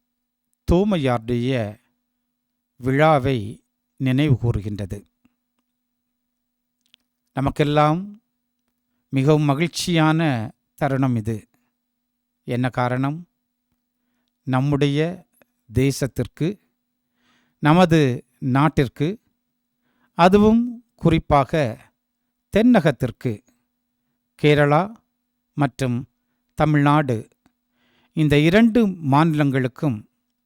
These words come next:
கடவுளுடைய செய்தியை தாங்கி வந்த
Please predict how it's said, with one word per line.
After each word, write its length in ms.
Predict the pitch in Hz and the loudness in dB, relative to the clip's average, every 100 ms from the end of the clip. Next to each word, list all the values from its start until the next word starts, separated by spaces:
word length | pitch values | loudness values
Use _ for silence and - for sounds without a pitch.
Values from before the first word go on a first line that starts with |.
| _ _ _ _ _ _ _ | _ _ _ _ _ _ _
கடவுளுடைய 880 | - 196 220 214 208 202 214 240 226 _ _ _ | 0 4 4 2 0 0 -2 -6 -16 _ _ _
செய்தியை 840 | - 156 170 151 156 147 123 104 _ _ _ _ _ _ _ | -6 -2 0 0 -2 -2 -4 -8 _ _ _ _ _ _ _
தாங்கி 380 | 147 160 185 156 | 0 0 2 -2
வந்த 580 | 123 131 135 131 107 | 0 -2 -2 -2 -4